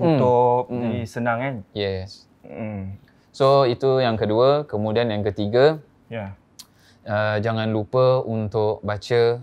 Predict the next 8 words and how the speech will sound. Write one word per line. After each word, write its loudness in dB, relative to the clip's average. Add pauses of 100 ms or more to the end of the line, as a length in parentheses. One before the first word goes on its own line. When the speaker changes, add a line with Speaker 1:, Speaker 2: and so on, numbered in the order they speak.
(140)
Speaker 2:
ayat-ayat. 0
Speaker 1:
Doa. -6
Speaker 2:
Ah, -4
baca -8
zikir-zikir. -4
Jadi 0
ketika, 0 (380)
ketika 0